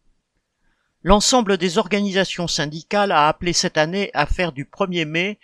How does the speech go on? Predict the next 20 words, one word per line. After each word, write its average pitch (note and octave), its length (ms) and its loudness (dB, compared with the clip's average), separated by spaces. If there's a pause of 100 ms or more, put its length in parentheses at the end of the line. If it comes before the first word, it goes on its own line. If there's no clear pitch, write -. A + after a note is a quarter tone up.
(340)
une F3+ 200 2
journée F#3+ 400 2
de D3+ 80 0
mobilisation F#3 800 0
massive F#3+ 580 -2
du C#3 140 -8
monde E3+ 240 -6
du D3+ 140 -8
travail D#3+ 600 -2 (420)
contre A3+ 380 0
la F3+ 100 2
réforme E3 520 0
des C#3+ 100 -2
retraites F3 560 -4 (400)
et F3+ 80 0
pour F#3+ 200 2
l'ensemble G#3 680 4
des D3 100 -2
revendications F#3+ 920 0
ouvrières, C#3+ 760 -2